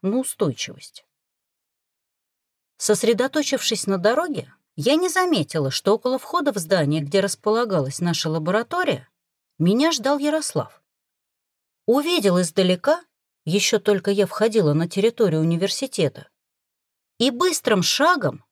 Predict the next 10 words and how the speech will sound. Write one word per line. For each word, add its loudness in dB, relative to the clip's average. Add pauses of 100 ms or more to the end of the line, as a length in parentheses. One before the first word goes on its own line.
почти 0
бегом, 0 (220)
рванул 2
мне 2
навстречу. -4 (1700)
«Ты 2
плакала. -2 (340)
Мы 4
проиграли 4
заседание? 0